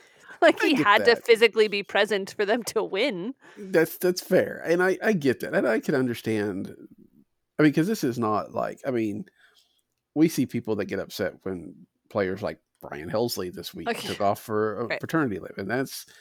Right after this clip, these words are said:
Speaker 2: absolutely ridiculous, right? I mean, it's
Speaker 1: Entirely different.
Speaker 2: I mean,
Speaker 1: Yeah.
Speaker 2: yes, exactly. Um, we saw a lot of people get worked up when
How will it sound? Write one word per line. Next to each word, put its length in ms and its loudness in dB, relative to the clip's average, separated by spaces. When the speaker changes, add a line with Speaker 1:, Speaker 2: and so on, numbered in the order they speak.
Speaker 2:
absolutely 640 -2
ridiculous, 560 -14
right? 260 -4
I 60 -8
mean, 240 -6
it's 0 -
Speaker 1:
Entirely 440 -2
different. 320 -18
Speaker 2:
I 60 -6
mean, 200 -4
Speaker 1:
Yeah. 180 0
Speaker 2:
yes, 220 -14
exactly. 640 -4
Um, 560 -2
we 120 -4
saw 400 2
a 120 0
lot 260 -2
of 80 -4
people 320 -4
get 240 -6
worked 280 -6
up 220 0
when 480 -2